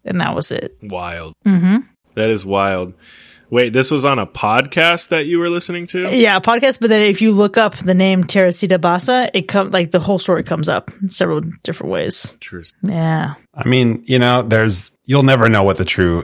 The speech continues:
Speaker 3: the, the, the actual truth is, because at this point it's just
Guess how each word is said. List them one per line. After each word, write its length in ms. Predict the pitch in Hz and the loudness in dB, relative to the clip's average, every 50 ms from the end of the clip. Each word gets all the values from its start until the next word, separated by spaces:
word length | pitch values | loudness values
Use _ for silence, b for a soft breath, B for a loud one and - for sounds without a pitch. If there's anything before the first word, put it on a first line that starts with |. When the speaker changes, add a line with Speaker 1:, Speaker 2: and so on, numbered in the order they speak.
| - - | -4 -4
Speaker 3:
the, 200 | - 92 78 - _ | -4 -4 -4 -6 _
the, 220 | - 107 107 101 - | -8 -6 -6 -6 -6
the 220 | - 117 120 117 113 | -4 0 2 4 4
actual 400 | 110 104 - - 107 92 87 87 | 4 2 0 0 0 0 0 0
truth 320 | - - 95 87 80 - | 0 0 0 0 0 -2
is, 120 | 90 82 | -4 -4
because 260 | 78 87 85 - 85 85 | -4 -4 -4 -4 -4 -4
at 80 | 76 | -4
this 140 | 82 87 - | -4 -6 -4
point 200 | - 95 87 80 | -2 -2 -2 -2
it's 200 | 76 73 - - | -2 -6 -8 -6
just 480 | - - 85 80 80 - - - - | -2 0 0 0 0 -2 -6 -8 -10